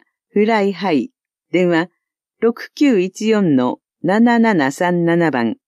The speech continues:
八月十二日火曜日までの平日午前八時半から午後五時十五分にご連絡ください。内容については、危機管理課計画係、電話五九八四の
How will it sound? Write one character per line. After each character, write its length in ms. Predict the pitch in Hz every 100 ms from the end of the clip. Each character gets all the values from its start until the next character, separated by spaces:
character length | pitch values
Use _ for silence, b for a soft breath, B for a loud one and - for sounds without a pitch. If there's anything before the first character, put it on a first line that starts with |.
| _ _ _ _ _ _ _
八 260 | 240 -
月 300 | 277 269 247
十 200 | 226 233
二 220 | 226 214 208
日 220 | 208 -
火 160 | 202
曜 240 | 220 233 185
日 100 | 170
ま 140 | 170
で 100 | 156
の 200 | 131 131 _ _ _ _
平 240 | 214 214
日 460 | 185 196 - 151 - -
午 180 | 233 233
前 220 | 156 127 117 _
八 280 | 196 226 294
時 160 | 285
半 280 | 233 254 240
か 160 | - 135
ら 180 | 127 - -
午 120 | 185
後 160 | 147 135
五 140 | 269
時 160 | 247 220
十 200 | 277 240
五 120 | 220
分 300 | - 156 139
に 240 | 127 - _ -
ご 120 | 135
連 160 | 135
絡 260 | 127 127 -
く 80 | 123
だ 160 | 127
さ 200 | 139 127
い。 120 | 120 - _ _ _ _ _ _ _ _ _ _ _ 208
内 240 | 247 247
容 120 | 240
に 140 | 233 240
つ 120 | 233
い 100 | 220
て 140 | 175
は、 220 | 156 151 - _ _ -
危 100 | -
機 160 | 269
管 300 | 254 220 208
理 160 | 170 170
課 240 | 156 143 -
計 220 | - 208 185
画 260 | 185 175
係、 540 | 170 170 143 127 123 - _ -
電 220 | 151 175
話 180 | 165 170 - _ _ _ _ -
五 260 | 254 262
九 280 | 254 254 214
八 320 | 185 185 -
四 280 | 202 190 156
の 220 | 127 127